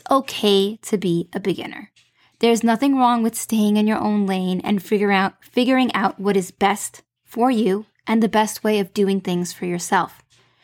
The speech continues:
So when you only focus on the results, you lose sight of what really matters. And that's all the steps in between that get you to the next level.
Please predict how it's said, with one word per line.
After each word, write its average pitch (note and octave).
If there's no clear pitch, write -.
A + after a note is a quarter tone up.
So -
when B3
you A#3
only A#3
focus D4
on G#3+
the G#3
results, G3
you A3+
lose D4
sight -
of G3
what G#3
really G3
matters. F#3
And A3+
that's A#3+
all A#3+
the C4+
steps -
in A3
between A3
that G3+
get F3+
you G#3
to -
the G3+
next F3
level. -